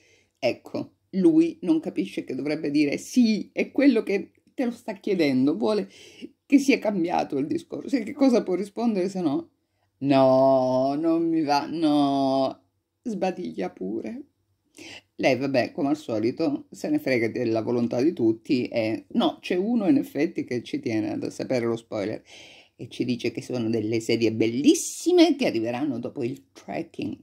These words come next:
perché c'è il tracking. E queste sedie meravigliose fanno dire alla madre, la suocera: "Mamma mia, meglio che mi cerchi un'altra casa." <laughs>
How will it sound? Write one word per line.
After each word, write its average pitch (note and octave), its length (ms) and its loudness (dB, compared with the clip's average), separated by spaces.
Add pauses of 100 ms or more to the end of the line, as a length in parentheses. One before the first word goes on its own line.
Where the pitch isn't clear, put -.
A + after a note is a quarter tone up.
(560)
perché - 280 -8
c'è - 160 -6
il C#3 260 -2
tracking. - 880 -6 (600)
E C3+ 560 2
queste C#3 400 -2
sedie D3 340 0
meravigliose D#3 640 0
fanno A#2+ 560 -2
dire B2+ 520 -2
alla A#2+ 540 -4
madre, A2+ 600 0
la B2 120 -12
suocera: D3 680 -4 (960)
"Mamma F2 540 -2
mia, - 440 0 (280)
meglio E3 460 -2
che C#3+ 100 -4
mi C3+ 100 0
cerchi D3 380 -8
un'altra C3+ 400 -6
casa." - 440 0 (500)
<laughs> E4 120 -4